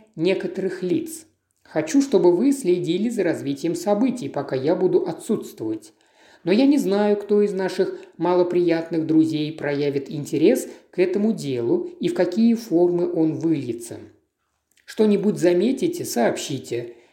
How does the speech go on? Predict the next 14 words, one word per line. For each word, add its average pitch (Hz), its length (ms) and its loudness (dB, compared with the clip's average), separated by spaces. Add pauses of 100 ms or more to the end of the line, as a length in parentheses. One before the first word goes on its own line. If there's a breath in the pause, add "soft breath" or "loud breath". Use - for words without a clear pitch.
Получите 180 580 2
инструкции, 233 680 0
что 180 280 0
надо 160 280 -2
делать». 110 600 -6 (280)
Юноша 214 460 0
кивнул. 127 640 -2 (500 soft breath)
«И 160 80 0
я 165 160 4
опять 175 320 2
должен 175 400 4
чинить 185 420 -2
там 170 160 -4
часы 247 600 0